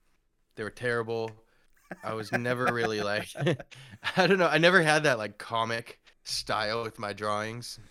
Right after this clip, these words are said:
They were always, like, they would always come out so much more dramatic and trying, they, they look too real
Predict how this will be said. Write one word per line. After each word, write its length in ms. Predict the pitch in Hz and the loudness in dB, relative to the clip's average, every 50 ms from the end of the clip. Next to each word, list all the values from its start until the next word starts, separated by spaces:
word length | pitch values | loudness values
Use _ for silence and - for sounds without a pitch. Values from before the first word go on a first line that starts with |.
| - - | -20 -16
They 180 | 123 117 117 113 | -10 -6 -4 -4
were 120 | 113 110 | -4 -2
always, 460 | - 120 120 120 123 120 117 110 107 104 | -2 -2 -2 -2 -2 -4 -6 -8 -8 -10
like, 180 | 101 92 - _ _ _ _ _ _ _ - _ _ _ _ _ _ - _ _ - - | -10 -12 -12 _ _ _ _ _ _ _ -20 _ _ _ _ _ _ -20 _ _ -14 -10
they 120 | 131 131 | -8 -6
would 120 | 127 127 | -4 -4
always 320 | 123 - 139 151 156 143 - | -4 -2 -2 -2 -2 -4 -6
come 240 | - - - 139 135 | -10 -12 -8 -4 -2
out 280 | 123 117 113 110 - _ _ _ _ _ _ _ | -2 -2 -2 -4 -8 _ _ _ _ _ _ _
so 180 | - - - 135 | -10 -8 -6 -6
much 200 | 131 120 - - | -6 -8 -6 -8
more 100 | 127 117 | -8 -8
dramatic 1040 | - - 117 107 98 92 95 98 98 107 113 117 117 113 113 113 110 - - - - | -8 -10 -10 -10 -12 -12 -12 -8 -6 -4 -4 -2 -2 -2 -2 -4 -6 -8 -14 -18 -18
and 240 | 104 101 95 92 92 _ - - _ _ _ _ _ | -18 -18 -18 -20 -20 _ -20 -20 _ _ _ _ _
trying, 480 | - - - 123 117 123 120 117 110 - - | -14 -10 -8 -6 -6 -6 -6 -8 -10 -14 -12
they, 220 | 117 123 117 110 - _ _ _ _ _ | -10 -10 -10 -10 -12 _ _ _ _ _
they 100 | - 123 | -14 -12
look 260 | 117 117 131 127 - | -8 -6 -8 -8 -8
too 180 | - - 151 135 | -4 -2 -2 -2
real 520 | 120 110 110 117 110 101 95 92 90 - | -2 -4 -6 -6 -6 -6 -6 -10 -14 -18